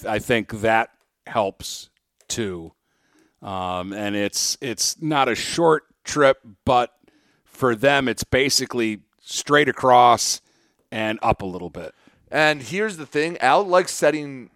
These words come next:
Speaker 2: milestones against U S A. He got his seven hundredth win at U S A. They dedicated the court to him when they played U S A, <laughs> and now he's likely going to break the all-time wins record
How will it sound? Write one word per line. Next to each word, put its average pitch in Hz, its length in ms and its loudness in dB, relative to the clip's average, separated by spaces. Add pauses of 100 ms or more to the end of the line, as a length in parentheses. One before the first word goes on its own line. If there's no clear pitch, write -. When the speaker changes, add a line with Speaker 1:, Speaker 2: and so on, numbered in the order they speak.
Speaker 2:
milestones 123 720 -2
against 110 380 -8
U 110 180 -6
S 104 180 -8
A. 92 140 -8
He 92 160 -14
got 127 160 2
his 107 120 -2
seven 127 400 -2
hundredth 190 360 -2
win 147 200 -2
at 120 140 -12
U 107 200 -6
S 95 200 -8
A. 92 300 -14 (540)
They 135 140 -2
dedicated 160 640 2
the 123 100 -4
court - 480 4
to 147 220 -4
him 117 200 -8
when 123 120 -6
they 120 120 -2
played 117 360 -4
U 107 260 -4
S 101 240 -2
A, 110 340 -2 (120)
<laughs> - 140 -18
and 143 140 -4
now 156 220 6
he's 156 460 -6 (220)
likely 131 880 2 (220)
going 139 380 -2
to 147 180 -12
break 131 600 -2
the 113 680 -8 (540)
all-time 135 600 2
wins 123 280 -8
record 110 460 -4